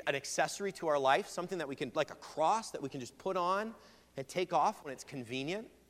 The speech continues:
depending who we're with or the circumstances. He could, uh, he could just be our worldview, if we're really honest, a worldview that shapes how we vote and how we raise our kids.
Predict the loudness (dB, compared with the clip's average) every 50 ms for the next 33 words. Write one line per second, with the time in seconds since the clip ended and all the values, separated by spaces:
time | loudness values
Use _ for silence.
0 | _ _ _ _ _ _ _ _ _ _ _ _ _ _ _ -18 -10 -6 -4 -2
1 | -2 -2 -4 -4 -2 0 2 2 4 6 8 8 8 6 2 -4 -4 -4 -4 -2
2 | -2 -2 -2 -4 -8 -4 -2 -2 -2 0 -2 -4 -4 -4 -6 -8 -4 2 4 4
3 | 4 2 0 -14 -18 -20 -20 -20 -20 -20 _ _ _ 4 6 8 8 8 8 8
4 | 6 4 2 0 -4 -16 -20 -20 -20 -20 _ _ _ _ _ _ _ _ 0 2
5 | 4 4 4 6 6 6 6 4 0 2 6 8 8 8 8 8 6 6 6 6
6 | 4 2 0 -2 0 0 0 -2 -4 -4 0 0 0 2 2 2 2 4 4 4
7 | 4 4 2 0 -4 -6 -8 -8 -2 2 2 4 6 8 8 8 6 6 2 0
8 | 0 0 0 0 2 2 2 2 2 2 2 2 2 -2 -2 0 4 6 6 6
9 | 6 4 -2 -4 -2 -2 0 0 0 0 0 0 -2 -4 -6 -4 -2 0 2 2
10 | 2 0 -4 -10 -16